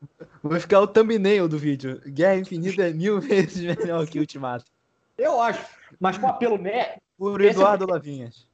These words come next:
Speaker 2: Não, esse é o Eduardo Lavinas cinéfilo. O Eduardo Lavinas nerd prefere o Ultimato, porque eu sou, eu gosto da catarse, entendeu?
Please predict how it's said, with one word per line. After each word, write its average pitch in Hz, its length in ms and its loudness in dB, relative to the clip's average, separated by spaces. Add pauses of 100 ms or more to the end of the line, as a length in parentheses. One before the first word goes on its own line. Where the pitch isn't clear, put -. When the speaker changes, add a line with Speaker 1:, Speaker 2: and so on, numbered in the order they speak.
(280)
Speaker 2:
Não, 175 200 -2
esse 185 200 0
é 214 40 2
o 214 40 2
Eduardo 202 260 0
Lavinas 214 340 0
cinéfilo. 143 680 -2
O 120 60 -4
Eduardo 160 340 0
Lavinas 156 400 0
nerd 175 420 0
prefere 170 420 -2
o - 40 0
Ultimato, 156 640 -2
porque 143 260 -10
eu 139 220 2
sou, 120 480 -2 (500)
eu 131 100 -4
gosto 151 200 0
da 151 80 0
catarse, 135 680 -4 (400)
entendeu? 123 340 -8